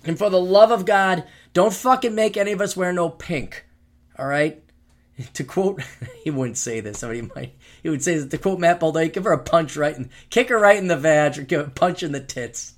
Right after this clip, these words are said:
Don't you ever make it, "Oh, can you wear yellow, red, or pink to make it feel?" They show you to punch it right in your tits. No. Men, help out your girlfriend by filling up her tits. Ladies, help out your men by filling out his balls.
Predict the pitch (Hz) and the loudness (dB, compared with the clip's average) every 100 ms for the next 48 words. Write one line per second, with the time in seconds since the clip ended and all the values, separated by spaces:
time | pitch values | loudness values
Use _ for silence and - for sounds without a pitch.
0 | _ _ - - - _ _ - - 214 | _ _ -20 -20 -20 _ _ -14 4 6
1 | 254 240 240 220 196 196 190 254 466 440 | 6 4 4 4 2 2 2 0 -2 -4
2 | 415 466 523 571 480 403 392 370 392 302 | -8 2 4 4 2 0 0 0 0 -2
3 | 320 339 349 339 285 240 262 349 359 339 | 0 2 2 0 -10 -6 -2 -2 -4 -6
4 | 311 330 339 330 330 320 311 254 330 349 | -6 -6 -6 -8 -8 -6 -6 -4 -4 -2
5 | 330 269 180 - 202 180 175 185 180 160 | -2 -4 -6 -2 -2 -2 -4 -4 -4 -6
6 | 143 135 135 101 - - _ - _ - | -10 -10 -14 -12 -14 -16 _ -20 _ -20
7 | _ _ - 170 208 143 - 170 254 240 | _ _ -2 6 8 8 2 2 6 6
8 | 131 202 247 240 214 240 240 226 202 190 | 6 4 4 0 0 0 2 0 -2 -2
9 | 233 214 220 208 202 180 233 233 - 196 | -2 0 2 0 -2 -2 0 0 -2 0
10 | 226 202 156 131 196 208 202 185 180 185 | 2 4 2 0 0 2 0 0 -2 -2
11 | 190 180 160 - 185 180 175 170 147 117 | -2 0 -2 -2 -4 -2 0 0 -2 -4
12 | 160 196 208 202 - | 2 6 6 4 -2